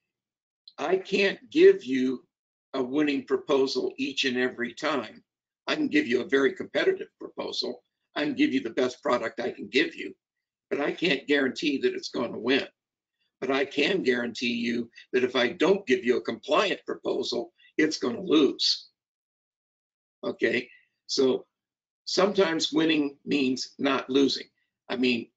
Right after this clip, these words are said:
if there's only three offers and two of those offers haven't complied with all of the requirements in the solicitation and you have,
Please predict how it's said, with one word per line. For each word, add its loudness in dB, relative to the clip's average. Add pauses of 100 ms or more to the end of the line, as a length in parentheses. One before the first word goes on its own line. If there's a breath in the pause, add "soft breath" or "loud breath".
if -18
there's 2
only 2
three 4
offers 2 (560)
and 0
two 8
of 6
those 2
offers 2 (260 soft breath)
haven't -2
complied 0
with -2
all 0
of 0
the -4
requirements -4 (260 soft breath)
in 0
the 0
solicitation 0 (220)
and 0
you 4
have, 0